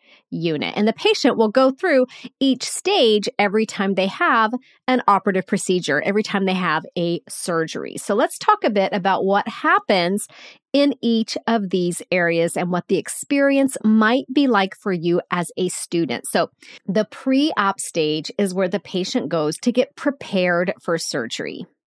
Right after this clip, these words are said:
And if you've ever had surgery, you kind of already have an idea of what goes on here, but things that happen in this area include all that pre-op paperwork, including that oh so important consent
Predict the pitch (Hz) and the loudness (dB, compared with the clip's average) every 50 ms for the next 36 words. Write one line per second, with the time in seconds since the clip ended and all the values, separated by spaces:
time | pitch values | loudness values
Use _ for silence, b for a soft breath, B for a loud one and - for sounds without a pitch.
0 | _ _ _ _ - 233 214 208 202 - 180 180 175 - - - 165 160 - 151 | _ _ _ _ 0 0 2 0 0 0 -2 -2 -2 -2 -4 -4 -4 -2 -2 -4
1 | 175 - - 349 359 349 359 - - 339 330 320 302 285 311 311 294 294 294 269 | -4 -2 0 0 0 0 -2 -4 -4 -2 -2 -2 -2 -2 -2 0 0 2 2 2
2 | 220 208 208 202 196 185 - - - 359 330 294 302 254 226 233 226 214 190 - | 2 0 0 0 0 -2 -4 -4 -4 -2 0 2 2 2 2 2 2 0 0 -2
3 | 214 196 208 196 - - 180 196 175 - 247 262 269 294 320 359 403 403 - 262 | -2 -2 -2 -2 -2 -2 -2 -4 -2 0 0 2 2 4 4 2 2 2 2 0
4 | 240 247 254 262 - - - 240 247 - - - 214 220 220 226 - - 220 208 | 2 2 0 0 0 2 2 2 2 0 -2 -2 0 0 0 -2 -2 -2 0 0
5 | 208 233 285 269 247 - - B B B B B B - 392 403 403 - 415 381 | 0 0 0 0 -2 -2 -4 B B B B B B -2 0 0 2 2 0 0
6 | - - 269 269 262 262 247 247 240 240 - - _ _ _ 339 349 359 370 359 | 0 0 -2 0 2 2 4 4 2 0 -2 -4 _ _ _ 0 2 4 4 4
7 | 311 277 269 269 - - - 190 190 180 180 185 185 180 - - 190 196 - - | 6 6 4 2 2 -2 -2 0 0 2 2 2 2 0 0 0 -2 -4 -4 -2
8 | 214 190 180 175 175 - - _ 240 262 277 294 311 320 320 311 269 262 247 - | -2 0 0 0 -2 -4 -4 _ 2 4 6 6 6 6 6 6 4 4 2 2
9 | - - - - 240 233 247 247 - - 139 170 208 220 - _ _ - - - | -2 -8 -4 0 2 2 2 2 2 2 2 2 2 2 0 _ _ -14 -4 -2
10 | 196 190 190 - 190 180 185 180 180 180 175 - - B B B B B B - | 0 0 0 0 0 2 2 2 2 0 0 -4 -8 B B B B B B 0
11 | 214 214 208 - - - 254 254 247 262 254 247 233 196 214 196 185 - - - | 0 0 0 0 0 2 2 4 4 4 4 4 4 4 4 2 2 0 0 0
12 | 202 208 208 208 214 202 - - 202 185 185 - - 185 180 185 - - - 180 | 2 4 4 4 4 2 0 0 2 2 2 2 0 0 -2 -2 -2 -2 -2 -2
13 | 175 - 175 180 175 - - - - - 180 170 165 - - - - - 175 165 | -2 -2 -4 -6 -6 -8 -10 -12 -8 -6 -4 -4 -4 -6 -8 -8 -6 -2 -2 -2
14 | 165 170 - - - | -2 -4 -6 -10 -16